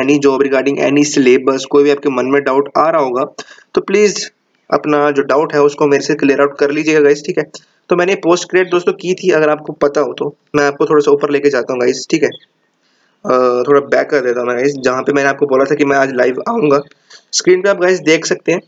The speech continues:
यहाँ पे मैंने post create कर रखी है। अ, ये देखिए, अ, नीचे कर देता हूँ guys मैं थोड़ा सा, like, तो just having a little bit of, तो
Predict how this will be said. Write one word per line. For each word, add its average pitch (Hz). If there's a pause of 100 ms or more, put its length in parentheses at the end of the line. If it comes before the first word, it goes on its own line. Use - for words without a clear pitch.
(100)
यहाँ 135
पे 151
मैंने 151
post 147
create 147
कर -
रखी 139
है। 143 (1160)
अ, 127
ये 139
देखिए, 120 (800)
अ, 131
नीचे 131
कर 131
देता 120
हूँ 117
guys 113
मैं 117
थोड़ा 117
सा, 123
like, 123 (2000)
तो 127 (360)
just - (280)
having 127
a 127 (1040)
little 143
bit 143
of, 139 (1800)
तो 135